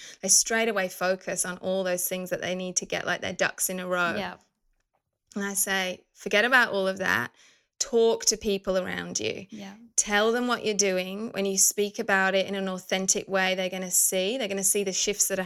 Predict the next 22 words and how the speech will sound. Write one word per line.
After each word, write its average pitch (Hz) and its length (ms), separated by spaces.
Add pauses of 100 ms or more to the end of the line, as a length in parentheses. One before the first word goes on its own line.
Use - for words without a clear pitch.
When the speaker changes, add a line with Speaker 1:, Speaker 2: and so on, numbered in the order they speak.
Speaker 1:
happening 190 300
in 185 140
you, 190 420 (320)
and 202 160
they're 190 120
gonna 190 180
wanna 180 220
know 180 220
what 190 220
that 180 180
is. - 280
Speaker 2:
Yes. 180 640
Speaker 1:
You 190 60
know, 196 280
"I 185 120
want 190 220
what 185 180
you're 190 220
having," 180 340
Speaker 2:
Yeah. - 140
Speaker 1:
type - 280
thing. 190 380